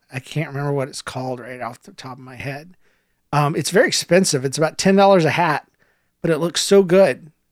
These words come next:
It looks like a textured plastic badge that, that, you know, heat seals on the front of the hat. So you also have embroidered patches,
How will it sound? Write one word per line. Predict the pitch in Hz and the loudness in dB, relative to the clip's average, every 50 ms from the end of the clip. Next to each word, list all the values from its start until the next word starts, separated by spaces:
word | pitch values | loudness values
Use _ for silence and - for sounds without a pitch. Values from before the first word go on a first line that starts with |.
| _ _ - | _ _ -10
It | - 143 156 - | -8 -8 -6 -2
looks | 165 160 160 - - | -4 -4 -2 -2 -2
like | 185 156 - | -2 -2 -2
a | 143 | -4
textured | - - - - 175 - - - - - 170 165 165 160 156 151 - _ _ _ _ _ _ _ _ _ _ _ | -6 -6 -2 -2 -4 -2 -4 -6 0 2 4 4 4 2 0 -8 -14 _ _ _ _ _ _ _ _ _ _ _
plastic | - 165 151 160 147 - - 160 147 - _ _ _ 139 | -2 0 0 0 0 0 -2 -4 -4 -6 _ _ _ -6
badge | 147 135 131 123 117 107 113 151 147 - - - - - | -6 -6 -6 -8 -10 -12 -14 -14 -14 -14 -14 -14 -14 -14
that, | 156 - - _ | -16 -16 -14 _
that, | - 139 131 127 _ _ _ 151 _ _ _ _ _ - | -10 -10 -10 -10 _ _ _ _ _ _ _ _ _ -6
you | 156 139 | -6 -6
know, | 127 120 | -6 -6
heat | 107 - - 165 165 - | -10 -14 -20 -18 -12 -8
seals | - - 160 143 135 131 123 139 | -6 -6 -6 -6 -6 -8 -10 -12
on | 127 127 | -14 -16
the | 117 | -16
front | - - 156 139 | -12 -10 -8 -8
of | 135 | -8
the | 127 113 | -8 -10
hat. | 110 - 127 123 _ _ _ _ _ _ _ _ _ _ _ _ _ _ _ _ _ _ _ _ | -10 -12 -14 -18 _ _ _ _ _ _ _ _ _ _ _ _ _ _ _ _ _ _ _ _
So | - - 196 190 180 190 | -2 2 4 6 6 4
you | 214 - 214 233 185 214 220 226 | 2 0 -2 0 4 6 6 6
also | 247 - - 220 | 6 6 6 4
have | 220 220 202 | 4 4 4
embroidered | 175 170 170 147 156 170 196 220 226 254 247 226 196 | 4 2 2 4 6 6 8 8 8 6 4 2 2
patches, | - 196 214 226 233 - 285 294 302 277 - - - | 2 2 4 4 2 2 2 2 0 0 -4 -8 -12